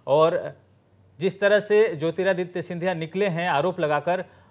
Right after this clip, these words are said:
वैसा ना हो, ये इस तरह की पार्टी चाहते हैं। लेकिन आत्म, आत्ममंथन पर <coughs> इन्होंने सीधा सीधा जवाब नहीं दिया। आज इस कार्यक्रम में इतना ही चर्चा कर पाए।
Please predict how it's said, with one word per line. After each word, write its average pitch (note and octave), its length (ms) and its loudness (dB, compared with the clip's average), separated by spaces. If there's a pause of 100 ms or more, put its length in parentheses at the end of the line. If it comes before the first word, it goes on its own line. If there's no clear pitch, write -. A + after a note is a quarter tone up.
(200)
वैसा F3+ 320 2
ना G3+ 100 -2
हो, F#3+ 220 -2
ये E3 200 -12
इस F3+ 280 -12
तरह F#3+ 160 -2
की F3 80 -10
पार्टी F3 320 -2
चाहते D3 320 -4
हैं। F3+ 120 -6
लेकिन E3+ 260 -2
आत्म, D#3+ 460 2 (100)
आत्ममंथन E3+ 840 0
पर D#3 220 2 (340)
<coughs> - 380 -16
इन्होंने D#3+ 220 -4
सीधा D#3 260 -2
सीधा D3+ 240 0 (560)
जवाब D#3+ 400 4
नहीं F3+ 180 -2
दिया। F3+ 300 0 (260)
आज D3+ 180 0
इस D#3 120 -8
कार्यक्रम E3 320 0
में F3 100 -2
इतना E3+ 200 -4
ही G#3+ 100 0
चर्चा F#3+ 320 0
कर F#3 160 -2
पाए। F3+ 300 2